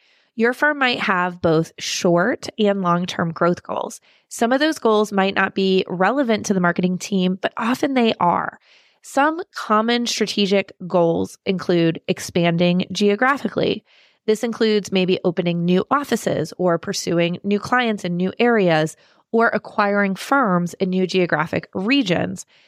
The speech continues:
An example of this could be that your firm wants to expand into a different state. So maybe you're in Florida right now and you want to expand into Georgia, Alabama, South Carolina.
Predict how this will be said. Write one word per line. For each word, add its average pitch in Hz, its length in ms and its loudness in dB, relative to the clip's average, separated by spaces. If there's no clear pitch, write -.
An 202 100 0
example 233 340 2
of 247 60 0
this 220 180 0
could 214 140 -2
be 202 100 2
that 190 140 2
your 196 100 0
firm 240 380 0
wants 214 260 -2
to 190 460 2
expand 202 480 0
into 196 400 -2
a 190 60 0
different 180 460 -2
state. - 640 -6
So 190 200 0
maybe 185 300 0
you're 202 400 2
in 185 240 -2
Florida 202 420 0
right 214 220 0
now 208 320 0
and 185 180 -4
you 185 120 -2
want 185 180 0
to 190 80 -2
expand 175 420 -4
into 185 300 -4
Georgia, 202 640 0
Alabama, 175 720 2
South 185 320 -4
Carolina. - 580 -2